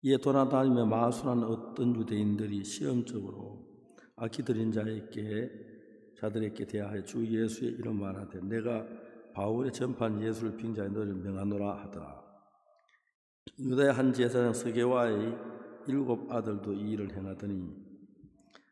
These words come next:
악기가 대답하여 가로되, "예수도 내가 알고 바울도 내가 알거니와 너는 누구냐?" 하며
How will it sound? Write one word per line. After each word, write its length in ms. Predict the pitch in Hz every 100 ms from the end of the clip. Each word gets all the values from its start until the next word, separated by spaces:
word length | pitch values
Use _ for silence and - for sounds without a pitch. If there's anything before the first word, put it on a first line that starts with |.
| - -
악기가 480 | 120 123 - 120 113
대답하여 460 | - 110 104 98 104
가로되, 520 | 104 95 90 104 92 - 113
"예수도 540 | 117 123 120 - 123
내가 260 | 107 104 98
알고 240 | 95 95
바울도 400 | 95 104 113 110
내가 240 | 98 98
알거니와 600 | 95 95 95 92 85 87 -
너는 340 | 127 135 113
누구냐?" 340 | 104 107 104 98
하며 360 | 104 104 104